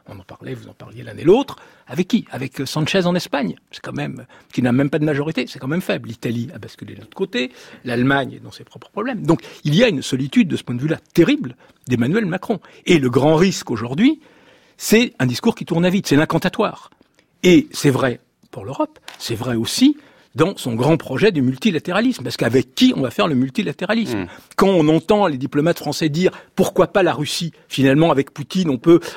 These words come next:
Speaker 1: ensemble faire des choses contre l'unilatéralisme de Trump. » Ça paraît quand même un peu bizarre. Parce que s'il y a un dirigeant unilatéral dans le monde, c'est bien Vladimir Poutine.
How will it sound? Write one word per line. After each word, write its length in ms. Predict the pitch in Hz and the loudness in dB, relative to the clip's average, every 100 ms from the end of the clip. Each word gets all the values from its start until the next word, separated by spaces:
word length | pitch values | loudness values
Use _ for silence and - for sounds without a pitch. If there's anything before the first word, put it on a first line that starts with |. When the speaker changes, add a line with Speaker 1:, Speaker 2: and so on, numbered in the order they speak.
| - | -2
Speaker 1:
ensemble 380 | 127 - 175 151 | -2 2 2 2
faire 200 | 147 127 | 0 0
des 100 | 135 | 2
choses 200 | 196 - | 2 0
contre 280 | 139 - 135 | -4 -2 0
l'unilatéralisme 960 | 147 170 139 - 127 131 160 - 139 | 4 4 4 0 -2 -2 -2 -2 0
de 80 | 131 | 0
Trump. » 420 | - 156 - - _ _ _ _ _ _ _ | 0 -2 -2 -10 _ _ _ _ _ _ _
Ça 120 | - | -20
paraît 220 | - 139 | -6 -4
quand 120 | 139 139 | 0 0
même 120 | 127 | 0
un 60 | |
peu 120 | - 117 | 0 -4
bizarre. 540 | 131 220 285 214 - - - - | 0 2 2 0 -6 -18 -20 -16
Parce 180 | - | -12
que 200 | - 135 - | 0 0 0
s'il 240 | - 156 | -6 2
y 60 | 165 | 2
a 120 | - _ _ _ | 0 _ _ _
un 140 | 170 175 | 0 2
dirigeant 400 | 156 143 143 127 | 2 2 2 2
unilatéral 560 | 120 120 - 120 123 | 2 0 -4 -8 -8
dans 100 | 101 | -8
le 80 | 113 | 2
monde, 320 | 180 302 170 - _ _ | 4 4 0 -6 _ _
c'est 140 | - | -12
bien 220 | 101 185 208 _ - | -2 0 -2 _ -12
Vladimir 360 | 110 98 120 | -10 -4 -6
Poutine. 380 | - 214 196 120 | 0 2 2 0